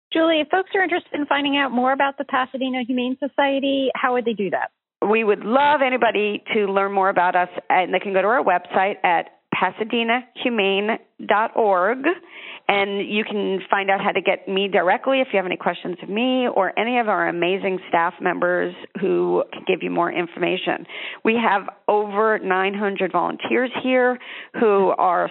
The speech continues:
Speaker 2: smiley and happy and are happy to be here and making a real difference in the community, so we encourage people to get involved as a volunteer as well if you live in our area. Obviously, we <laughs> always accept donations, and you can do all of that online. I had to put that shameless plug in there. Sorry.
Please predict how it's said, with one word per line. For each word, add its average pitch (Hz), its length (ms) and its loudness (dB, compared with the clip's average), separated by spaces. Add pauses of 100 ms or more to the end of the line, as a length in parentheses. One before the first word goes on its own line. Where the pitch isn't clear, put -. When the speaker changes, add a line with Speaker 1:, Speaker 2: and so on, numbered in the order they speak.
(120)
Speaker 2:
smiley 226 460 2
and 165 100 -2
happy 233 500 0
and 175 120 0
are 160 120 -2
happy 196 300 -2
to 185 80 -2
be 202 220 -2
here 190 200 0
and 170 100 -2
making 180 340 -2
a 170 60 0
real 196 320 0
difference 185 420 -4
in 180 80 -6
the 180 80 -2
community, 190 600 -4
so 175 120 0
we 170 280 -2
encourage 180 380 -2
people 185 240 -2
to 185 200 2 (480)
get - 160 2
involved 196 420 0
as 196 160 0
a 202 240 2
volunteer 196 460 0
as 190 120 -2
well 214 220 2
if 254 120 -4
you 196 120 0
live 190 200 0
in 190 80 -2
our 185 180 2
area. 240 520 0 (500)
Obviously, 180 400 0
we 190 100 2
<laughs> 208 120 2
always 180 300 -2
accept - 360 -2
donations, 208 600 -2
and 185 140 0
you 175 60 -2
can 185 100 -4
do 240 200 2
all 180 180 2
of 165 80 0
that 170 180 4
online. 135 460 -2
I 180 80 0
had 190 100 2
to 175 60 -4
put 190 160 -2
that - 200 2
shameless 165 320 -2
plug 156 220 -2
in 143 80 -4
there. 151 220 -2
Sorry. 170 360 0